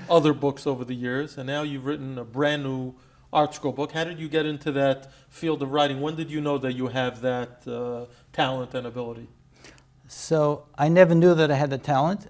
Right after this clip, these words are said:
Speaker 2: and I'm only having the talent because you're telling me I have the talent, but actually, um,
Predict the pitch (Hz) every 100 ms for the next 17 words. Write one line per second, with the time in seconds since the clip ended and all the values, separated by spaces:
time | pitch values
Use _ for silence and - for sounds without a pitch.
0 | - 135 139 147 151 147 165 160 139 131
1 | 143 143 139 143 131 - 180 180 156 127
2 | 123 120 110 - 123 147 160 127 131 -
3 | 151 151 - 151 143 143 139 - - -
4 | - - _ - 131 131 127 131 127 127